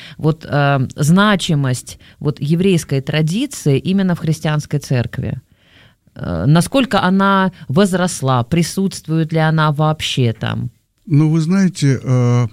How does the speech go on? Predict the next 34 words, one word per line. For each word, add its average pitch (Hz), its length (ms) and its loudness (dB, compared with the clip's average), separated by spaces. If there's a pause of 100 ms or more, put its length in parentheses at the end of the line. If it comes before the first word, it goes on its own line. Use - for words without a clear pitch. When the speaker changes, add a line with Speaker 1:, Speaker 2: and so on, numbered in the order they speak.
(640)
Speaker 2:
я 143 160 4
думаю, 160 220 4
мы 156 100 6
еще 151 220 2
обсудим, 139 440 2
потому 127 280 0
что - 160 -4
мы 131 80 4
на 127 100 2
самом 131 220 0
деле 123 220 0
далеко 127 360 0
не 127 140 4
исчерпали 131 520 0
вопрос 117 420 2
связи 117 440 2
Х-, - 220 -10
Х-, 110 300 -2
Христа 120 600 0
с - 240 -4
вот 107 240 -2
этим 104 240 0
праздником 101 600 0
Новый 110 260 2
год. 175 320 0 (440)
Но 131 140 4
если 151 200 2
прямо 202 280 4
ответить 156 280 0
на 127 80 2
ваш 123 140 0
вопрос, 127 480 -2
то, 143 260 2 (760)
то, 143 420 2